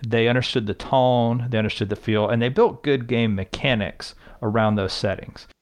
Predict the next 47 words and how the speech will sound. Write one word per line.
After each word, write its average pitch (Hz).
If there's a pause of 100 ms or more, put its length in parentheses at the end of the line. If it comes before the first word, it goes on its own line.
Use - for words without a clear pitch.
(400)
I 139
wanna, 202
I, 139
I'm 135
talking 208
about 139
the 120
Tyranoth 143
setting 117
in 117
particular 107
because 113
I 120
wanna 190
pause 139
for 110
a 104
moment 101
and 113
dig 123
into 117
some 101
comments 107
that 104
I 98
got 95
from 101
some 95
fans 104 (340)
on 92
Facebook. - (280)
Just 151
to 139
kinda 123
prove 131
the 104
point 120
here, 107
we're 123
not 127
the 107
only 110
ones 92
who 104
seem 104
kinda 95
bummed 98